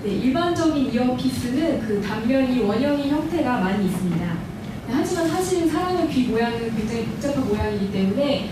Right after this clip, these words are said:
원통형의 이어피스로는 여기에 딱 맞출 수가 없습니다.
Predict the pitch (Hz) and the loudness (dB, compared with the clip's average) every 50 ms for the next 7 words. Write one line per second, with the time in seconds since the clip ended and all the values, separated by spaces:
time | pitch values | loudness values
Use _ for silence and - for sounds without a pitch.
0 | - - - 214 247 254 - - 311 311 285 277 254 247 220 208 202 220 220 220 | -6 -4 -2 0 0 0 0 2 0 2 2 2 0 0 0 0 0 0 0 0
1 | 226 - - - - 226 220 214 208 196 190 196 262 277 269 208 196 190 190 208 | -2 -4 -4 -4 -2 -2 0 0 0 2 2 2 2 2 2 2 2 2 2 2
2 | 208 - - 330 311 - 185 190 190 - 262 - - 247 - 190 175 160 - - | 2 0 0 -2 0 0 0 0 0 0 0 0 2 2 2 2 2 0 0 0
3 | 196 175 170 165 170 | 0 0 0 0 -2